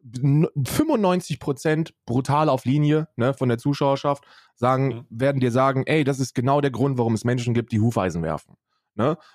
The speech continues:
Speaker 1: Du hast diese,
Speaker 2: Mhm.
Speaker 1: du hast diese Trottel, die sich vermummen und die, die ihre Gewaltfantasien ausleben.
Speaker 2: Ja, ja, genau.
Speaker 1: So, dann hast du so
Speaker 2: Genau.
Speaker 1: Aus-, so Aussagen wie, "Ja, das ist ausgelebtes, das ist ausgelebtes Toleranzparadoxon.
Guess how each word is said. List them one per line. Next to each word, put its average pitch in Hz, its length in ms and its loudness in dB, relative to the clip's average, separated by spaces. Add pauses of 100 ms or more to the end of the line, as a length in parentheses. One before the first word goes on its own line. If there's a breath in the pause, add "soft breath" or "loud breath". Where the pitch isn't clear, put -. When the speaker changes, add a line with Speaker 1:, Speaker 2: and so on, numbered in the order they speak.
Speaker 1:
Du 135 80 -2
hast - 140 -2
diese, 143 240 2
Speaker 2:
Mhm. 117 120 -2
Speaker 1:
du 131 80 2
hast 156 140 -4
diese 110 260 -6
Trottel, 185 500 0
die 135 100 0
sich 113 180 -4
vermummen 170 640 2
und 131 240 -2
die, 123 300 2
die 120 200 -2
ihre 117 200 0
Gewaltfantasien 110 760 -2
ausleben. 80 560 -4
Speaker 2:
Ja, 135 300 0
ja, 120 120 2
genau. 107 180 -2
Speaker 1:
So, 98 100 4
dann 107 80 2
hast 151 140 -4
du 151 40 2
so 135 100 2
Speaker 2:
Genau. - 80 0
Speaker 1:
Aus-, 165 180 0
so 135 260 -2
Aussagen 147 560 0
wie, 143 200 0 (260 soft breath)
"Ja, 120 120 0
das 117 200 -2
ist 123 160 -2
ausgelebtes, 143 1040 0
das 123 200 -2
ist 127 140 -2
ausgelebtes 139 840 0
Toleranzparadoxon. 110 1400 0